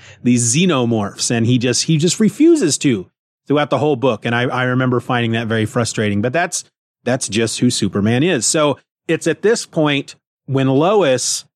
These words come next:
puts herself in the path of Doomsday that Superman truly lets go and gives it his everything. And again, it's not, they, they don't really say it. And it's something that I've just kinda, I've, I,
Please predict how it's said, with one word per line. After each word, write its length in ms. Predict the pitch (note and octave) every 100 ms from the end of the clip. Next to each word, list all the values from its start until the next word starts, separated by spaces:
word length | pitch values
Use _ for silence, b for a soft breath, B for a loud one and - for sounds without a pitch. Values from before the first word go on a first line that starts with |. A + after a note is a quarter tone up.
| _ _
puts 280 | F#3+ - G3
herself 520 | F3+ - D#3+ C#3+ C#3+
in 100 | C3
the 80 | A#2+
path 460 | - C#3 C3+ C3
of 200 | B2+ G2
Doomsday 840 | A2+ A#2+ A2+ F#2+ G#2+ G2 F#2+ G2 _ _ _
that 300 | A2+ A#2+ C3+
Superman 960 | - D#3 E3 D#3+ C#3 C3+ C3 B2+ B2+ - _ _ -
truly 880 | - E3 G#3 A#3+ E3+ A2 F2+ B2 - _ _
lets 380 | A2 C3 - -
go 540 | B2+ A2+ G#2+ G#2 G2+ _ _ _
and 560 | A2 G#2+ G#2+ G#2 G2+ G2+ _ G#2
gives 340 | G2 B2 A2+ A2+
it 240 | A#2 B2
his 580 | - A#2 A2 A2 G#2 - -
everything. 640 | A2+ G2+ G2+ F2+ D2+ - _ _
And 160 | D3+ E3
again, 240 | D3+ A3
it's 200 | E3 -
not, 400 | F3 F#3+ G3 G#3 _
they, 200 | D3+ F#3
they 220 | D#3+ C3+ F3+
don't 260 | G#3+ A#3+
really 220 | A3 G3+
say 300 | E3+ - F3+
it. 260 | B2+ A2 - -
And 320 | E3+ E3 D3+ _ _ _
it's 200 | E3+ E3
something 380 | - A3 G3 F#3+
that 120 | F3
I've 240 | D3+ D#3+ C#3
just 260 | C#3+ C3+
kinda, 200 | - C#3
I've, 300 | B2+ C3 A#2+ C3
I, 200 | D3